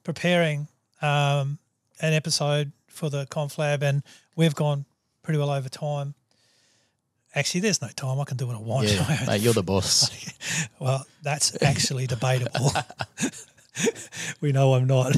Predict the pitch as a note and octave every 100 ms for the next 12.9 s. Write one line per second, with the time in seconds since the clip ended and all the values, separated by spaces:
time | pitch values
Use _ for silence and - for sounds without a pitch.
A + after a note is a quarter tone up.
0 | - - A2+ G#2 - - C#3+ - C#3+ C#3
1 | C3 B2 - - C3 B2+ A#2+ - - -
2 | G#2+ F2+ F3 F3 D#3+ C#3 - _ _ _
3 | _ _ _ _ _ - - F#3+ F3+ E3+
4 | D#3 E3 F3+ E3+ - - E3+ G3 A#3 B3
5 | F#3 F3 E3 D#3+ D#3+ D#3+ G3+ G3 F3 F3
6 | G3 D3+ D3+ D#3+ G#3+ - F#3 E3+ - E3+
7 | E3 D3 C#3+ - C#3 C3+ D3 C3+ D3 C3+
8 | - C#3+ C3 D3 C3+ C3+ C3+ C#3 C#3+ C#3
9 | C#3 C#3+ F3 F3+ D3 - C3+ C#3 - D3
10 | C#3+ D#3 C#3 - - _ _ D3+ D#3 F3
11 | F#3+ D#3+ - C#3 C3+ - - - - E3+
12 | C#3+ C#3 C#3 - C#3 D#3 D3+ C#3+